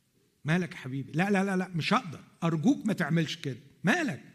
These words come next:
حضرتك ما تدخلش قدام الآب وأنت حاطط اسمي على كتافك. ممكن تحط اسم الأسيس ناجي، معلش. ممكن تحط اسم الملاك ميخائيل. نو،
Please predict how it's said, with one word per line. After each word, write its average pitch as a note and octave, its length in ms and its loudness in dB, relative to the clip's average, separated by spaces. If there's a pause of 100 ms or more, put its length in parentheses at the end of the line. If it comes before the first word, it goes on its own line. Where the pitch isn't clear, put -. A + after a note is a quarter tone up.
(520)
حضرتك F#3+ 640 -4
ما F#3+ 80 -4
تدخلش F3+ 600 -8
قدام D#3 480 -4
الآب E3+ 480 -6
وأنت E3 260 -2
حاطط E3 420 -6
اسمي E3 300 -4
على E3 380 2 (800)
كتافك. - 340 -16 (420)
ممكن F3 220 -4
تحط C#3 240 -14
اسم B2+ 220 -14
الأسيس - 420 -18
ناجي، A2+ 340 -16 (100)
معلش. A2 440 -12 (1400)
ممكن C#3+ 260 -2
تحط C#3+ 300 -8
اسم C3+ 220 -6
الملاك B2 400 -6
ميخائيل. C3 680 -2 (2500)
نو، - 100 -16